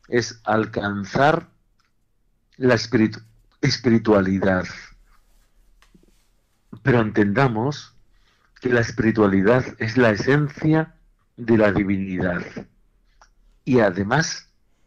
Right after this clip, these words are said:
de alcanzar la espiritualidad, es reencontrarnos con nosotros mismos. <clears throat> Nosotros partimos de un momento cero, donde hemos sido creados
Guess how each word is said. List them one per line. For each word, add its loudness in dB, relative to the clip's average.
de 0
alcanzar 0
la 2
espiritualidad, -2
es -2
reencontrarnos 0
con 2
nosotros 0
mismos. -2
<clears throat> -14
Nosotros 2
partimos 0
de -2
un -2
momento 0
cero, -2
donde 2
hemos 2
sido 0
creados 2